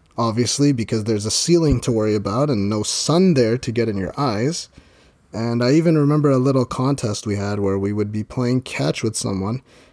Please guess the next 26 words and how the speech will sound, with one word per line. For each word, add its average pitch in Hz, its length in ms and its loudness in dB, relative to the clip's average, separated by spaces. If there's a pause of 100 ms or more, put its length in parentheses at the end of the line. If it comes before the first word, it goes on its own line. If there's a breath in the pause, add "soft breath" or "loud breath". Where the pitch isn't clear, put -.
(140 soft breath)
and 127 160 2
in 131 100 4
the 123 60 2
middle 143 320 4
of 147 100 0
us, 160 440 -2 (400)
I 117 100 -6
think 127 240 -6
the - 80 -6
coach - 580 0
or 170 360 -2 (460)
whoever, 156 600 2 (380 soft breath)
they 117 120 0
would 127 200 0
put 165 160 2
a 170 100 4
hat 143 320 0
on 123 140 -4
the 113 80 -2
ground, 98 360 -2
right 143 160 2
in 180 120 4
the 165 40 2
middle 127 320 2
of 87 100 -8
us. - 300 -12